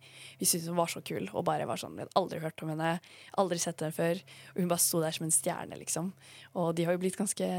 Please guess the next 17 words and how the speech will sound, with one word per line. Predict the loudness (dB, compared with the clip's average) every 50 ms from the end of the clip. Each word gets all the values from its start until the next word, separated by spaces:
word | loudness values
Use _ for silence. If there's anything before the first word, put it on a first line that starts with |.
| 0 0
kjent | 0 -2 -2 -4 -4 -6
i |
etterkant | -6 -6 -6 -6 -4 -4 -4
også. | -2 -2 -2 -2 -2 -4 -6 -14 -14 -14 -10 -4 0
Så | 0 0
det | 0
er | 0 0
så | 0 0 0
kult | 0 -2 -2 -2 -2
å |
være | -2 -2 -4
med | -4 -6 -4
på | -2
det | -2 -2
eventyret | -2 -4 -4 -4 0
der. | 2 2 4
Bare | 4 2 2 2 -2 -2